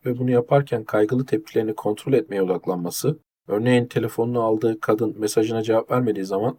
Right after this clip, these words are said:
beklemek yerine hemen bir mesaj daha atma dürtüsünü kontrol etmesi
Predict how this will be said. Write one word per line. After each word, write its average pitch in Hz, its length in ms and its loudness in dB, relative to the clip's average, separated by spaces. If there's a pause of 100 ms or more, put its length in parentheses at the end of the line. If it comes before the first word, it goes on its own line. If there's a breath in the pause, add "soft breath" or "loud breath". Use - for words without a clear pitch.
(100)
beklemek 113 520 -2
yerine 95 360 2
hemen 113 340 -2
bir 110 80 2
mesaj 107 380 0 (400)
daha 113 220 4
atma 104 280 -2
dürtüsünü 101 400 -6
kontrol 110 380 -2
etmesi - 520 -4